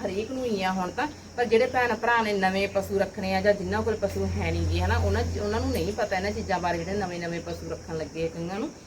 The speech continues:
ਇੱਕ ਦੋ ਪਸ਼ੂ ਹੁੰਦੇ ਆ, ਉਹਨਾਂ ਚੀਜ਼, ਉਹਨਾਂ ਨੂੰ ਇਹਨਾਂ ਚੀਜ਼ਾਂ ਬਾਰੇ ਨਹੀਂ ਪਤਾ ਹੁੰਦਾ ਜੀ। ਤੇ ਚਲੋ ਹਨਾ, ਆਪਾਂ ਨੇ ਜੋ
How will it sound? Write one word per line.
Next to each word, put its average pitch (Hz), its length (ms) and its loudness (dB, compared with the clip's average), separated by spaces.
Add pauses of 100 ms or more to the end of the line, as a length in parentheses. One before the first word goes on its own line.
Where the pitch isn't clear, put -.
(260)
ਇੱਕ 202 200 -2
ਦੋ 202 120 4
ਪਸ਼ੂ 196 320 2
ਹੁੰਦੇ 202 340 -2
ਆ, 180 40 -2
ਉਹਨਾਂ 208 140 -2
ਚੀਜ਼, 214 260 -6
ਉਹਨਾਂ 208 160 0
ਨੂੰ 262 100 -2
ਇਹਨਾਂ 233 160 2
ਚੀਜ਼ਾਂ 208 300 0
ਬਾਰੇ 196 200 4
ਨਹੀਂ 160 180 -2
ਪਤਾ 196 240 0
ਹੁੰਦਾ 185 260 -6
ਜੀ। 262 120 -4 (420)
ਤੇ 214 80 2
ਚਲੋ 208 380 6
ਹਨਾ, 226 140 4 (140)
ਆਪਾਂ 202 260 0
ਨੇ 208 240 2
ਜੋ 202 400 8